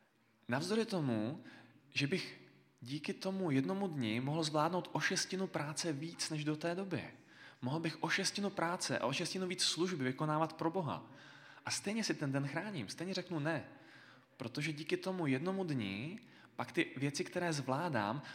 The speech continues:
zvládám s radostí většinou. Není to potom jenom na sílu. Ještě poslední příklad.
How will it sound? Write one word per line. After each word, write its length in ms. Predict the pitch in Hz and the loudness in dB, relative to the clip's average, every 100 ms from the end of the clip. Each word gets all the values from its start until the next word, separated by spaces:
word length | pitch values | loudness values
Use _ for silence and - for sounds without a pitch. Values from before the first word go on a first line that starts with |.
| - | -10
zvládám 500 | 123 131 151 175 175 - - - | -4 -2 0 -2 -4 -14 -20 -14
s 120 | - | -8
radostí 600 | 147 147 156 - - 57 - - - _ _ - | -4 0 0 -2 -4 -10 -14 -20 -20 _ _ -8
většinou. 420 | 104 - 90 71 - - - - - - - - - - _ - | -6 -6 -6 -8 -10 -18 -20 -20 -20 -20 -20 -20 -20 -20 _ -6
Není 220 | 127 151 | -2 0
to 100 | 165 | -2
potom 240 | 156 156 160 | -6 -4 -2
jenom 140 | 165 | -2
na 100 | 156 | -2
sílu. 340 | - 156 127 - - - - _ _ _ _ _ _ _ - | -4 -4 -6 -8 -18 -20 -20 _ _ _ _ _ _ _ -8
Ještě 220 | 117 139 | -6 -4
poslední 340 | - - 104 | -4 -4 -4
příklad. 320 | - 101 90 | -2 -2 -2